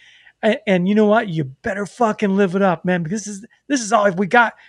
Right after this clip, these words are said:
Holy shit, how lucky. Talk about, Nick, listen to this.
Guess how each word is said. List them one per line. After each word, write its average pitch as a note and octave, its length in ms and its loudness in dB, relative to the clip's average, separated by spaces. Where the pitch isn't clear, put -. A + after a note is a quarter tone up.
Holy A#3+ 320 4
shit, A#3 360 0
how A#3+ 220 2
lucky. G#3+ 360 0
Talk C#4 300 0
about, B3 440 4
Nick, F#3 480 2
listen G#3+ 220 -2
to G3 80 2
this. D#3+ 160 -4